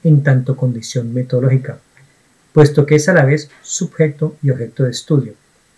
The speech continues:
participación y reflexión sobre las exclusiones, y es teleológica, puesto que cada vez el estudiante es, a su vez,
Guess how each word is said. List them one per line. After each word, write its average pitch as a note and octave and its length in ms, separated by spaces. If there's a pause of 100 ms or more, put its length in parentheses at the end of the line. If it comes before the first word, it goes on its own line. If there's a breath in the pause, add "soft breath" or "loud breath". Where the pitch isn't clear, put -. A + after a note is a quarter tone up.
(280 soft breath)
participación C#3 720
y E3 100
reflexión E3 640
sobre B2+ 240
las A#2 140
exclusiones, A#2 640 (640 soft breath)
y B2+ 140
es B2+ 160
teleológica, D3 720 (400 soft breath)
puesto D3 280
que C#3+ 120
cada D3+ 240
vez D#3 340 (320)
el C3+ 100
estudiante C#3 800
es, - 440 (180)
a B2+ 100
su A#2+ 180
vez, D3+ 260